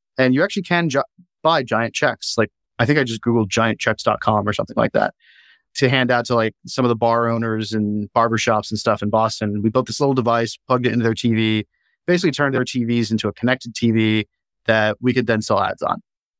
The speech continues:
Then we did what we kinda half-jokingly called a reverse stealth mode. We called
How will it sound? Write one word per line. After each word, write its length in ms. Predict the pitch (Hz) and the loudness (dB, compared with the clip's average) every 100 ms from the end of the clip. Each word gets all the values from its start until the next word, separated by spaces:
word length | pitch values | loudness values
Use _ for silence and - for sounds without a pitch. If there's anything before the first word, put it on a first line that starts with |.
| _ | _
Then 200 | 135 175 | 2 2
we 80 | 196 | 2
did 160 | 165 | 0
what 80 | 151 | 0
we 80 | 135 | -2
kinda 200 | 131 131 | 0 -2
half-jokingly 520 | 117 131 127 131 131 | 0 -2 -2 0 0
called 200 | 113 120 | 2 0
a 20 | 113 | 0
reverse 340 | 110 113 117 | 0 -2 -2
stealth 260 | - 101 - | -2 -2 0
mode. 200 | 104 - - _ _ _ _ _ - | -2 -4 -8 _ _ _ _ _ -4
We 80 | |
called 360 | 117 131 120 117 | 2 2 2 -4